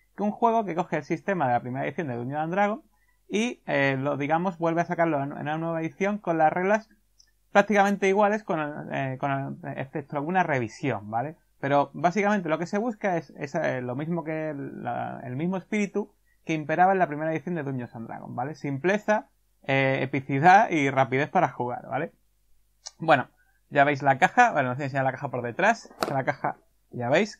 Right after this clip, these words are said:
que por detrás, pues, viene, pues, una ilustración del mago y una pequeña introducción a, eh, lo que, lo que puedes encontrarte en esta caja, además con el contenido, ¿vale? Es un juego de lo cubierta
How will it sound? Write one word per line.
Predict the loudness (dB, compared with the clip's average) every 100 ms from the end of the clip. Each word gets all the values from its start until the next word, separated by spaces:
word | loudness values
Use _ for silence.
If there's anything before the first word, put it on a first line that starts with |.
| _
que | -2
por | 0 -2
detrás, | -2 2 2 0
pues, | -2
viene, | 0 2 0
pues, | -4 -8
una | -8 -6 -6 -6
ilustración | -6 -4 -4 -4 0
del | 0
mago | 8 8 8 2 _ _ _
y | 0 2
una | 4 4 2
pequeña | 0 -4
introducción | -4 -4 -4 -2 -4 -2 4
a, | 4 4 -2
eh, | -4 -2 -4
lo | -4
que, | -4 -6 -6 -8 -12 -12
lo | -8 -8
que | -6
puedes | -6 -4
encontrarte | -6 -4 -4
en |
esta | -2 -2 0
caja, | 0 2 0 -2 -4
además | 0 2 0
con | 0 0 2
el | 0
contenido, | 2 2 0 -6 -8 -12 -12
¿vale? | -8 -8 -10 _ _ _ _
Es | -8
un | -6
juego | 2 2 4
de |
lo | 2 2
cubierta | 2 2 2 0